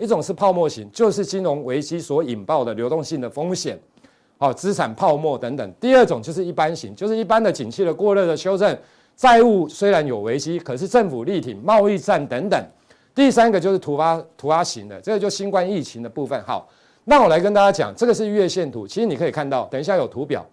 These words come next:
这个就是所谓的泡沫型。好，这个就是所谓的泡沫型。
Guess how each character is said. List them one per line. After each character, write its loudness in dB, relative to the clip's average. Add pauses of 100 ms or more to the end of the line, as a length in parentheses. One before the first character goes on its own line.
(380)
这 4
个 8
就 4
是 4
所 -4
谓 -2
的 -6
泡 -4
沫 -6
型。 -16 (920)
好， 0
这 0
个 4
就 2
是 0
所 -2
谓 -2
的 -2
泡 -2
沫 -6
型。 -14